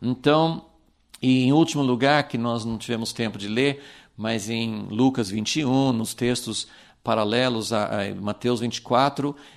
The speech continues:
Jesus fala: "Vocês vão ser perseguidos, mas essa perseguição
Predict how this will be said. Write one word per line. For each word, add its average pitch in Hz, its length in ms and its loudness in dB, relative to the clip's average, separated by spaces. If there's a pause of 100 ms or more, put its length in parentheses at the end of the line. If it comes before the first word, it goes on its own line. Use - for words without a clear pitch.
(100)
Jesus 117 540 -2
fala: 101 220 2
"Vocês 110 320 -4
vão 123 100 -2
ser 180 220 0
perseguidos, 127 1080 -4 (460)
mas 113 280 0
essa 175 200 2
perseguição 156 960 -4